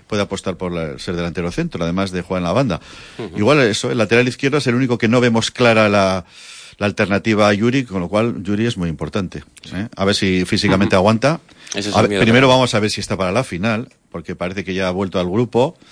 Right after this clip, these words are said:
Speaker 1: y sería importantísimo, además con su experiencia, pues para ese partido,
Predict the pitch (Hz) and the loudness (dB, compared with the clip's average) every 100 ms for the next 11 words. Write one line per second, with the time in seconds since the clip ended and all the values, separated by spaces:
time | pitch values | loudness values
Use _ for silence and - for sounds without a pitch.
0 | - - - - 98 101 117 95 90 90 | -20 -20 -20 -12 -6 -2 0 0 -2 -2
1 | 101 98 90 104 92 95 - 90 107 113 | -4 -2 0 0 0 -2 0 2 4 2
2 | - 113 117 - 85 90 85 85 - 85 | 2 2 2 -2 -6 -2 -2 -2 -4 -4
3 | 87 95 92 98 | -4 -2 -2 -2